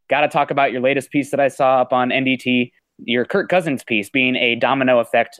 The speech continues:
on the rest of the league, and I couldn't agree more. Kirk Cousins definitely is a guy that the Broncos have interest in. I've heard that they have the language for a contract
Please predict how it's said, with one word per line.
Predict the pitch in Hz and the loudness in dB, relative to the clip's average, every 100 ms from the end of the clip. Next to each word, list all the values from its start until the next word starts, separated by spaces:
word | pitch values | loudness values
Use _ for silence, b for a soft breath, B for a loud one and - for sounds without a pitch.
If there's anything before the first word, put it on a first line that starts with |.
| _ | _
on | 123 117 | -2 0
the | 110 107 | -2 0
rest | 127 - | -2 -2
of | 127 | -4
the | 120 | -2
league, | 120 127 117 | 0 0 0
and | 107 107 - _ - | -2 -2 -6 _ -6
I | 120 135 | -2 -2
couldn't | 160 143 127 | -2 -2 -4
agree | 107 131 123 | -2 0 2
more. | 120 113 95 | 2 2 0
Kirk | 147 135 | -4 -4
Cousins | 127 123 131 110 | -2 -2 -4 -2
definitely | 127 127 139 139 | -2 -2 -2 0
is | 123 | -2
a | 120 | -2
guy | 113 120 | 0 2
that | 113 110 | 0 -2
the | 113 | -4
Broncos | 107 117 117 120 117 - _ _ | 0 -2 0 0 0 -8 _ _
have | 139 143 - | -2 0 0
interest | 143 147 147 - | -2 -2 -4 -2
in. | 135 139 147 _ _ - | -2 -2 -4 _ _ -2
I've | 123 123 | -2 0
heard | 131 | -2
that | 120 | 0
they | 123 120 | 0 0
have | 123 120 117 113 | 2 0 0 -6
the | 110 110 110 | -2 0 0
language | 107 131 135 131 | 0 0 0 -2
for | - 110 | -4 -6
a | |
contract | - 123 127 127 127 | -2 -4 -2 -2 -4